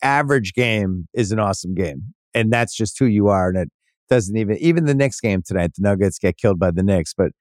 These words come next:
Jokic wasn't, like, awful in that game 'cause he doesn't have awful games. He's Jokic. Curry's at the stage now where he can have awful halves and awful games, and it's just, it's, it feels like it's moving to a different point of his career. But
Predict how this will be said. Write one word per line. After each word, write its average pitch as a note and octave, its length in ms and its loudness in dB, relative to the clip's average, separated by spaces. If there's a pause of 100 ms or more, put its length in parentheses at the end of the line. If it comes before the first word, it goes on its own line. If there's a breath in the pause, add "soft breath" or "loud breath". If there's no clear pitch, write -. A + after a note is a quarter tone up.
(180)
Jokic E3 300 2
wasn't, A2+ 300 0
like, G#2 220 0
awful A2+ 340 2
in F2+ 60 -4
that F2+ 160 -4
game G#2 200 -4
'cause G#2 220 -4
he A2 60 -4
doesn't A#2 260 0
have A2 100 2
awful A#2 280 0
games. G2+ 360 -4
He's F#2+ 160 -4
Jokic. A2 500 -2 (840)
Curry's F3+ 380 4
at E3 120 0
the D3 80 0
stage C#3+ 380 0
now C3 240 0
where A2 180 2
he A#2 160 0
can B2 220 -2
have A2 240 0
awful G2+ 320 0
halves F2+ 460 -2
and G2 100 -2
awful F2 300 -2
games, D#2+ 500 -6
and F2 240 -6
it's G#2 140 -8
just, - 280 -2 (440)
it's, - 240 -8
it A#2+ 160 2
feels F#3 280 2
like F#3 120 0
it's G2 180 -2
moving E3+ 380 4
to G3+ 80 4
a G3 40 4
different F3+ 300 -2
point F#3+ 160 2
of F3+ 60 -2
his F#3 120 -2
career. G3+ 380 0
But D3 220 2